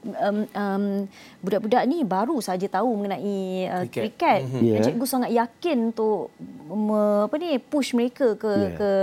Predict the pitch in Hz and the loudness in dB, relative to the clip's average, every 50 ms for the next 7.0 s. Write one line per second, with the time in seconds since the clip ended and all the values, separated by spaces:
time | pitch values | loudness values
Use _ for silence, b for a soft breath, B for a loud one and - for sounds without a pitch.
0 | 190 185 - - 202 208 202 226 214 208 202 208 - 208 208 220 226 240 226 202 | 2 0 -2 -2 -2 0 0 0 0 0 -2 -4 -2 -2 -2 0 0 2 4 6
1 | - 156 185 196 143 151 151 151 135 139 135 123 123 117 117 123 147 185 - - | 6 6 6 6 4 4 4 4 4 2 2 4 4 4 2 2 2 0 -4 -8
2 | - 202 208 208 127 151 160 143 160 143 135 - - - - 160 147 143 135 135 | -8 -2 2 4 6 6 6 6 4 2 2 2 2 2 4 4 4 4 4 4
3 | 165 151 101 131 139 165 170 170 160 143 117 104 110 123 139 139 123 - 131 107 | 4 2 4 4 4 6 6 6 4 4 4 4 4 4 4 2 2 -2 -2 -2
4 | - 123 - - 143 131 139 101 110 110 107 104 101 101 104 92 92 92 87 90 | -2 -2 0 2 2 4 2 2 2 2 2 2 4 2 2 2 2 2 2 2
5 | 90 117 120 104 78 67 - - - 220 226 226 208 185 185 180 B B B B | 2 0 0 -2 -4 -8 -12 -14 -10 -8 -8 -8 -8 -8 -12 -14 B B B B
6 | B - 107 143 165 175 151 147 135 139 131 131 131 120 120 110 101 104 127 143 | B 2 4 6 6 6 6 4 4 4 4 2 2 2 2 4 4 4 2 0